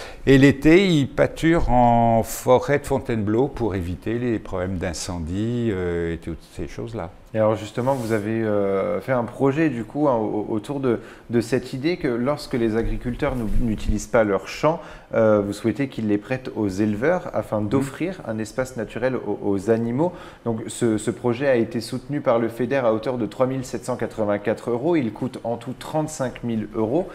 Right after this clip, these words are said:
Speaker 2: Euh, les objectifs, c'est, c'est pas aussi de,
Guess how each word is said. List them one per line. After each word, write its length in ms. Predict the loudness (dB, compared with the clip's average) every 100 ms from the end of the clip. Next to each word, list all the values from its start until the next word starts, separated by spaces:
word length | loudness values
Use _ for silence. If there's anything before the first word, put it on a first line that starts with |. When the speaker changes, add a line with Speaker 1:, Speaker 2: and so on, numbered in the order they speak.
| -18 -18 -2
Speaker 2:
Euh, 160 | -2 2
les 280 | 2 4 4
objectifs, 420 | 2 -2 -6 -10
c'est, 260 | -4 -4
c'est 220 | -4 -6 0
pas 200 | 2 2
aussi 300 | 0 -6 -2
de, 260 | 0 0